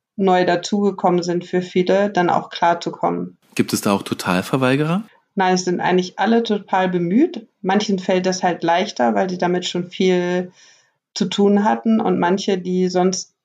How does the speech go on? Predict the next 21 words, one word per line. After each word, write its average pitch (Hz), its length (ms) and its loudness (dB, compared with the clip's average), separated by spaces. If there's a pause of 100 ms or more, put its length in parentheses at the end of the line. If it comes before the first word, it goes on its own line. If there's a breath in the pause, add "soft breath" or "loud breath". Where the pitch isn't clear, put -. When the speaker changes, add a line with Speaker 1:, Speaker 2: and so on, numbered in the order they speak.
Speaker 1:
das 180 380 -2
weniger 202 460 4
verwendet 190 600 -2
haben, 196 280 0
denen 180 180 -4
fällt 190 240 0
das 190 140 -6
natürlich 185 380 0
jetzt 185 200 -2
ein 185 80 0
bisschen 175 300 -2
schwerer 190 560 0
und 185 80 -4
die 170 100 0
brauchen 180 320 0
dann 175 160 2
halt - 180 -2
ein 175 60 -6
bisschen 175 280 -8
mehr 180 160 0
Hilfestellung. 185 800 -2